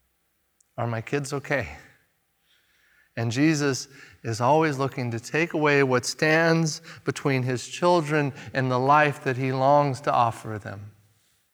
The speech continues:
And we who follow Christ then have the same mission, that we are to take away the obstacles between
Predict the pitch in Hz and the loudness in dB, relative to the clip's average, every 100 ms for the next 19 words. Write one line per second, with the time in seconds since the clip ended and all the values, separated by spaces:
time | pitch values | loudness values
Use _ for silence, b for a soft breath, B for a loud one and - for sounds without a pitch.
0 | _ _ _ _ _ _ _ _ - 123 | _ _ _ _ _ _ _ _ -6 -4
1 | 127 156 196 196 175 165 - 165 175 175 | 0 4 4 4 4 2 4 6 6 4
2 | - 156 151 151 - 147 143 151 151 151 | 4 4 6 2 0 0 2 2 2 -2
3 | 139 - 180 190 202 190 170 B 180 156 | -4 0 2 4 2 2 -2 B -18 -4
4 | 170 180 190 - 170 143 110 - - - | 2 4 4 4 2 2 0 -8 -20 -20
5 | _ _ b b - 147 165 180 165 175 | _ _ b b 2 6 8 8 8 4
6 | 202 220 220 214 208 220 220 208 196 190 | 4 6 6 6 8 10 10 10 10 10
7 | 196 202 - 208 202 180 165 156 175 196 | 10 8 4 6 8 10 8 6 4 6
8 | 196 | 6